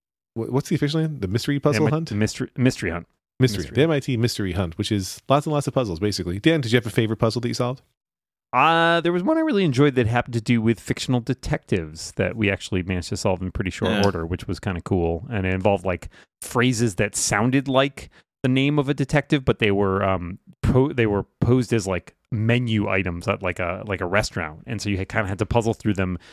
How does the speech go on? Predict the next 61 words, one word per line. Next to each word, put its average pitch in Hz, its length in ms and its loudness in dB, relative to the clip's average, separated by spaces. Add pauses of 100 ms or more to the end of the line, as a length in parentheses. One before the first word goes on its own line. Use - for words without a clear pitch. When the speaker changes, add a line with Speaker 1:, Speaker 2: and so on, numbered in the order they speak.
(160)
Speaker 2:
figure 127 200 4
it 110 60 4
out, 110 220 4
and 98 100 -16
then 92 80 -4
we 90 100 -4
determined, 98 440 -2
like, 85 220 -4 (480)
they 95 60 0
wanted 92 320 -2
the 98 80 -4
names 95 460 -2
of 90 300 -4
the, 92 240 -6
it - 60 -10
gave, 113 200 0
like, 98 200 -2
the 90 340 -4
name 123 200 2
of 143 40 2
the 131 80 4
detective 117 540 0
and 101 200 -4
the 85 220 -8 (140)
author, 165 480 0 (100)
and 110 160 -2
then 90 140 -4
the, 87 360 -4
the 101 100 -6
last, 104 380 0
like, 90 220 -6
blank 107 360 0
was 87 200 -4
you 87 80 -8
were, 87 120 -8
we 95 300 -8 (220)
figured 101 240 -2
out 90 160 0
it 90 140 -6
was 92 120 -10
supposed 101 200 -2
to - 80 -16
be, 92 60 -2
like, 85 240 -6
the 107 80 -8
sidekick. - 680 -2 (480)
So, 92 80 -4
like, 85 140 -4
the 104 100 -4
first - 240 -8
one 90 100 -6
was, 85 140 -8
like, 82 140 -6
Doctor 90 260 -6
Watson 120 640 2
and 87 100 -10
so 87 200 -2
on. 80 240 -8
And 98 120 -4
that 104 140 0
was, 92 400 -2